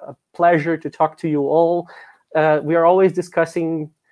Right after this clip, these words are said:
very important themes considering technology and society. And today we'll have four great speakers. Uh, Nathalie Lanere from sipl, uh,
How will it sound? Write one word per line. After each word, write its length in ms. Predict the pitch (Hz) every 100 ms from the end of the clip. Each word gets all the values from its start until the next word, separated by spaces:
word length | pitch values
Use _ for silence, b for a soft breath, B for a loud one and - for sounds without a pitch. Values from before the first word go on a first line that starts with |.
| _ _ 165
very 240 | 175 180
important 500 | 175 185 175 160 147
themes 460 | 190 185 185 175 -
considering 680 | 160 151 175 170 165 160 156
technology 640 | 165 165 165 165 147 156
and 100 | 151
society. 840 | - - 180 196 202 196 208 202 B B
And 120 | 170 170
today 280 | 180 175
we'll 200 | 170 175
have 440 | 156 165 165 151 -
four 280 | - 185 170
great 260 | 170 160
speakers. 640 | - 208 226 202 202 - b b b
Uh, 720 | 160 175 165 160 160 160 147 156
Nathalie 340 | 165 160 165
Lanere 640 | 160 160 156 147 170 175
from 420 | 170 165 156 147 160
sipl, 640 | - 202 202 208 208 214 _ _ _ -
uh, 280 | 165 165